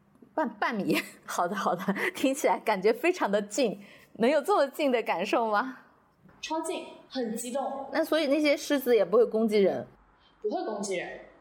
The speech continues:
Speaker 1: 真的吗？他们不会攻击人类？
Speaker 2: 人也不好吃呀。
Speaker 1: 因为在我的印象当中，我觉得看很多东西看多了，他们就会形容像狮子、老虎是很凶猛的动物，你总觉得人家会先攻击你，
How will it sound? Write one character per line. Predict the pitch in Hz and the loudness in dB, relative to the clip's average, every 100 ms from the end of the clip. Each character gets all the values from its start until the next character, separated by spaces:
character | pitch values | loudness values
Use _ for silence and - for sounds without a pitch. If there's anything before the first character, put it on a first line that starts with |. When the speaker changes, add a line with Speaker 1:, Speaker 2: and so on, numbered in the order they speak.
| _ _ | _ _
Speaker 1:
真 | - 359 | -2 0
的 | 392 | 2
吗？ | 262 190 165 - | 2 2 0 -4
他 | 294 | -2
们 | 311 | 0
不 | 240 | 0
会 | 254 339 | 0 2
攻 | 269 | 2
击 | 262 | 2
人 | 202 156 | 2 2
类？ | 247 220 202 - - _ _ _ _ - | 2 0 -4 -10 -20 _ _ _ _ -8
Speaker 2:
人 | 214 311 | -6 -4
也 | - | -4
不 | 294 | -4
好 | 285 - | -6 -6
吃 | - - 190 196 | -8 -8 -8 -8
呀。 | 190 - _ _ - | -10 -16 _ _ -2
Speaker 1:
因 | 294 | 2
为 | 294 | 2
在 | 302 | 2
我 | 247 175 | 2 4
的 | 190 | 4
印 | 226 | 2
象 | 233 | 0
当 | 196 196 | 2 2
中， | 214 | 4
我 | 180 180 - | 6 4 2
觉 | - 190 | 2 2
得 | |
看 | 214 294 240 | 2 -2 -2
很 | 175 | 2
多 | |
东 | 180 226 | 2 0
西 | 240 | 0
看 | 254 208 | -2 2
多 | 214 214 | 4 6
了， | 170 - - _ | 4 0 -14 _
他 | 269 | -2
们 | 254 262 | 0 2
就 | 254 | 2
会 | 254 | 4
形 | 247 - 180 | 2 2 2
容 | 196 170 196 | 4 2 0
像 | 196 170 | -2 -2
狮 | 202 - 214 | -4 -4 0
子、 | 202 | 2
老 | 170 170 | 2 2
虎 | 185 | 0
是 | 190 | -2
很 | 220 160 | -2 -4
凶 | - 254 | 0 0
猛 | 240 | 0
的 | 165 | -2
动 | - 190 | 0 0
物， | 165 240 | 2 2
你 | |
总 | 247 185 | 2 2
觉 | 180 | 4
得 | |
人 | 185 165 | 2 2
家 | 190 | 0
会 | 208 | 0
先 | 202 180 | 0 -2
攻 | 185 170 | 0 -2
击 | 170 170 | -2 -4
你， | - | -6